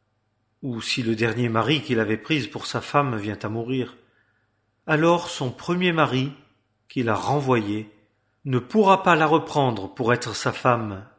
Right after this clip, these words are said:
après qu'elle aura été rendue impure, car c'est une abomination devant l'Éternel.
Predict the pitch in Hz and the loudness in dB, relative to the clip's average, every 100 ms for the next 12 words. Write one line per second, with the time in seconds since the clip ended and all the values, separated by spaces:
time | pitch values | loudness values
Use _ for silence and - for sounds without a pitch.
0 | - - 139 123 127 120 113 120 117 127 | -4 0 0 2 2 2 2 2 2 0
1 | 117 113 113 110 - 110 101 92 - _ | 0 -2 -2 -2 -4 -8 -8 -10 -20 _
2 | _ _ _ _ _ - 135 143 139 - | _ _ _ _ _ 2 4 6 4 2
3 | 143 127 127 117 123 135 131 123 113 104 | -2 -2 -4 0 2 4 4 2 0 -2
4 | - 131 110 98 95 101 95 101 95 98 | -4 -4 -4 -6 -6 -6 -8 -12 -10 -12
5 | 95 90 | -12 -16